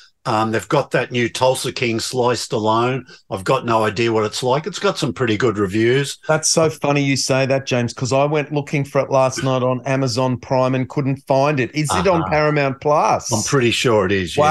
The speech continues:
Speaker 2: Wow, okay, that changes things. <laughs> All right.
Speaker 1: It's got Wog Boys Forever, again, not
Speaker 2: Yeah.
Speaker 1: my cup of tea, but, you know, it's interesting. It's some quirky Aussie comedy. It's got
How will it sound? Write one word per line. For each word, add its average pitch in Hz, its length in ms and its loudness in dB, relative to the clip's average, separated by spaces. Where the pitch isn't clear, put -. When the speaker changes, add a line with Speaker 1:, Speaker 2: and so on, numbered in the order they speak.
Speaker 2:
Wow, 143 200 4
okay, 143 280 2
that 135 240 2
changes 117 440 -2
things. 123 360 -2
<laughs> - 0 -
All 139 460 -2
right. 160 260 -2
Speaker 1:
It's - 160 -2
got 147 260 0
Wog 139 320 2
Boys 120 320 2
Forever, 123 500 0
again, 117 360 -2
not 110 160 -2
Speaker 2:
Yeah. 120 160 2
Speaker 1:
my 107 80 0
cup 110 300 -6
of 101 100 -4
tea, 113 320 2
but, 110 360 0
you 117 140 -2
know, 104 300 -2
it's 107 200 -4
interesting. 120 500 -2
It's 120 160 -4
some 101 320 -2
quirky 120 400 0
Aussie 107 320 0
comedy. 120 540 -2
It's - 180 -4
got 135 300 0